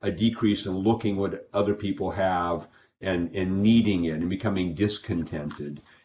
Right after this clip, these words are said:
And then he talks about also the honoring of the poor, that we're aware of the needs around us. Out of our prayer, out of God's, in Christ, through the Spirit, the ministry to us, we develop the impulse to, to see needs around us and minister to them,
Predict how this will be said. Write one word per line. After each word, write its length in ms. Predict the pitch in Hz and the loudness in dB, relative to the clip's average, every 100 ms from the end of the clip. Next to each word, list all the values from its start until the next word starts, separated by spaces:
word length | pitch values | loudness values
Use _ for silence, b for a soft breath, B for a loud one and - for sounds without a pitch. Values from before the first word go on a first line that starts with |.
| _ - | _ 0
And 400 | 98 87 85 85 | 2 2 -2 0
then 260 | 101 110 | 4 4
he 100 | 101 | 4
talks 340 | 95 101 98 - | 2 4 4 2
about 200 | 92 90 | 2 4
also 360 | 95 95 92 | 4 4 -2
the 160 | 85 90 | -2 -2
honoring 480 | 92 98 95 90 82 | 2 2 2 0 -2
of 100 | 78 | -4
the 60 | |
poor, 580 | - - 147 101 80 80 b b - | -8 0 2 2 0 -10 b b -10
that 120 | - | -2
we're 180 | 104 101 | 2 2
aware 400 | 92 101 107 104 | 4 6 8 6
of 120 | 82 | 4
the 80 | 90 | -2
needs 340 | 98 98 - | -2 -4 -4
around 480 | 87 92 101 101 87 | -6 -2 -2 -2 -4
us. 240 | 82 - b b - | -6 -8 b b -2
Out 180 | 104 107 | 0 2
of 140 | 101 | 0
our 140 | 95 90 | 0 -2
prayer, 440 | - 113 104 87 | -4 -2 -2 -2
out 200 | 92 98 | -2 -4
of 140 | 90 - | -4 -6
God's, 520 | 98 95 92 85 - _ _ - | -2 -2 -4 -8 -20 _ _ -12
in 160 | 101 | -10
Christ, 500 | - 98 98 95 - | -6 -4 -2 -4 -8
through 120 | - 90 | -6 -6
the 100 | 87 | -8
Spirit, 380 | - 104 85 | -2 -2 -2
the 60 | 87 | -4
ministry 540 | 95 104 107 - 92 | -2 -2 -4 -6 -8
to 420 | 85 - 156 120 95 | -8 -2 2 4 2
us, 320 | 90 85 - _ _ _ _ - | 0 -6 -12 _ _ _ _ -8
we 100 | 110 | -2
develop 480 | 104 104 101 95 - | 0 4 4 2 0
the 120 | 98 | -2
impulse 480 | 98 92 90 87 - | -2 -2 -4 -4 -6
to, 240 | 98 85 B _ | -6 -6 B _
to 120 | - | -6
see 280 | 104 - 117 | -2 2 2
needs 280 | 104 104 82 | 4 0 -2
around 380 | 92 95 95 90 | -4 -2 0 -2
us 160 | 82 | -4
and 120 | 85 90 | -4 2
minister 480 | 107 107 - 87 78 | 2 2 0 -6 -4
to 160 | 87 | -6
them, 400 | 80 82 76 78 | -6 -6 -6 -10